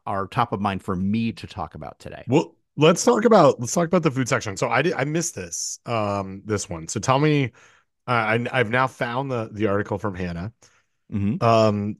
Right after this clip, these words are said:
Speaker 2: former No Evil workers accuse North Carolina founders of skirting accountability. So what's going on here with the No Evil?
Speaker 1: Oh, speaking, uh, speaking of entrepreneurs, uh, I'm getting a call from somebody that I've been working with over the holiday break, uh, with a
Speaker 2: Oh.
Speaker 1: food safety problem, but I am not gonna take that call.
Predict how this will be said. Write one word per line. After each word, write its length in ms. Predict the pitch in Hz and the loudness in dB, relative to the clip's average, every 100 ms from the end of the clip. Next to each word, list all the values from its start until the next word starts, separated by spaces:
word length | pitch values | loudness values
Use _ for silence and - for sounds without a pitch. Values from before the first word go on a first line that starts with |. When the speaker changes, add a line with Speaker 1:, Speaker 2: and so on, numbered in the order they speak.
| 113 | -10
Speaker 2:
former 540 | - - 143 135 127 | -4 4 6 6 4
No 440 | 120 135 135 147 147 | 2 2 4 4 2
Evil 340 | 127 135 113 | -2 -2 -2
workers 440 | 101 107 104 123 110 | 0 -2 -2 -4 -4
accuse 380 | 110 - 113 98 | -8 -4 -4 -2
North 200 | 113 - | -4 -2
Carolina 340 | 113 107 104 | -2 0 0
founders 680 | - 101 110 104 95 98 - | -2 -4 -2 -2 -4 -4 -8
of 120 | 95 | -8
skirting 640 | - - - 113 110 110 104 | -6 -8 -4 0 2 0 -4
accountability. 760 | - 98 95 98 113 87 87 | -4 -4 -2 -2 -2 -4 -8
So 140 | 87 107 | -6 -4
what's 140 | 110 | -4
going 200 | 120 120 | -4 -6
on 220 | 113 143 | -6 -6
here 200 | 135 98 | -4 -4
with 220 | 92 87 | -6 -8
the 180 | - 90 | -10 -10
No 300 | 90 95 98 | -8 -4 -2
Evil? 420 | 101 117 120 - - _ _ - - - 151 | -2 -4 -6 -12 -18 _ _ -14 -14 -16 -18
Speaker 1:
Oh, 120 | - | -16
speaking, 540 | 80 - 117 117 98 95 101 | -16 -12 -10 -8 -8 -10 -14
uh, 140 | 92 | -16
speaking 360 | 87 107 95 85 | -16 -16 -14 -14
of 80 | 80 _ _ | -14 _ _
entrepreneurs, 800 | 104 87 90 85 90 82 85 - - | -18 -16 -14 -12 -10 -10 -12 -18 -20
uh, 60 | 87 | -16
I'm 260 | 85 85 | -14 -14
getting 240 | 87 85 82 | -12 -10 -12
a 40 | |
call 280 | - 90 82 | -10 -10 -8
from 180 | - 82 | -10 -12
somebody 380 | - 82 80 | -10 -8 -8
that 160 | 80 82 | -10 -10
I've 100 | 80 | -10
been 180 | 80 82 | -8 -8
working 300 | 80 - 82 | -10 -8 -6
with 140 | 80 | -4
over 240 | 85 80 82 | -6 -6 -6
the 100 | 80 | -2
holiday 380 | 92 90 85 | 0 0 2
break, 500 | 90 156 190 165 - | 2 4 4 4 -2
uh, 380 | - 107 107 98 | 0 4 4 4
with 140 | 92 87 | 2 0
a 80 | 107 | -2
Speaker 2:
Oh. 40 | |
Speaker 1:
food 140 | 95 | -4
safety 300 | 85 95 - | -4 -4 -4
problem, 400 | 92 90 85 90 | -6 -2 0 0
but 180 | 82 85 | 0 -2
I 140 | 80 95 | -2 -2
am 140 | 80 | -2
not 220 | 90 101 | -4 -6
gonna 140 | 101 92 | -8 -8
take 300 | - 120 - | -8 -8 -10
that 160 | 123 | -12
call. 480 | - - 226 226 214 | -4 2 2 2 -2